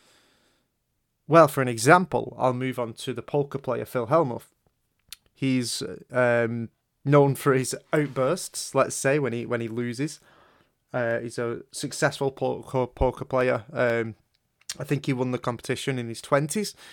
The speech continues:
when he was very young, and he, he won one of the biggest, uh, poker com-,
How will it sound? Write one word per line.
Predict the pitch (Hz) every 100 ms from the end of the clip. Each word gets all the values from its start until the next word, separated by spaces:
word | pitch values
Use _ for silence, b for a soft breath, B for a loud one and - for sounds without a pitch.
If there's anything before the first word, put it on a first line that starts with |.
| B B
when | 123
he | 123
was | 113
very | 117 110 139 127
young, | 120 123 117 113 -
and | 123
he, | 117 117
he | 120
won | 120 120
one | 117
of | 113
the |
biggest, | 120 117 113 - 123
uh, | 117
poker | - 127 117 - -
com-, | 120